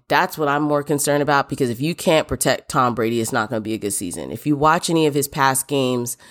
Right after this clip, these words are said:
and Patriots, when they probably didn't necessarily go to the Super Bowl or didn't really do well in the playoffs,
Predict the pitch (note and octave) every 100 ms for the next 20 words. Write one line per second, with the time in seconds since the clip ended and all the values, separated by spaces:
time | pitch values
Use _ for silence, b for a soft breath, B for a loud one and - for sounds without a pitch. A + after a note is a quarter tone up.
0 | B B B - C3+ B2+ - C#3 C3 B2
1 | A2 B2 B2+ B2 - C#3 C3 B2 A2 D#3
2 | D3 D#3 C#3+ C#3+ C3+ C#3+ C3 B2+ C3 A#2+
3 | B2+ A#2+ A#2 A2+ - - A#2+ A#2 A2 G#2+
4 | G#3 A3 F3 E3+ E3 D#3 B2 A#2 _ -
5 | E3 D3 C#3+ D3 C3 C#3 C3+ C3 B2 -
6 | D#3 C#3+ C#3